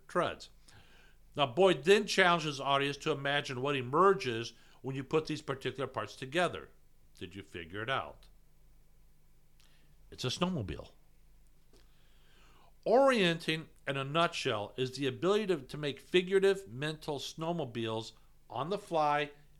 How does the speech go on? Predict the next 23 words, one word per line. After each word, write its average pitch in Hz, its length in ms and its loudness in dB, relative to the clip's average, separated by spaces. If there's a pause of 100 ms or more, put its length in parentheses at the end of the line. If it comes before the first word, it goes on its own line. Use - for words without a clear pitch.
(120)
and 147 220 0
in 160 100 0
the 151 80 0
face 135 300 0
of 127 100 -6
uncertainty. 120 760 0 (800)
Now, 127 100 -2
according 190 380 4
to 165 60 -2
Boyd, 160 480 6 (840)
the 175 120 4
ability 220 440 6
to - 200 -8
orient 160 360 -2
effectively 139 520 0
is 120 120 -4
what 131 160 -4
separated 143 420 -2
the 120 80 -4
winners 147 440 -6 (320)
from 131 200 -6
the 123 80 -4
losers 123 540 -4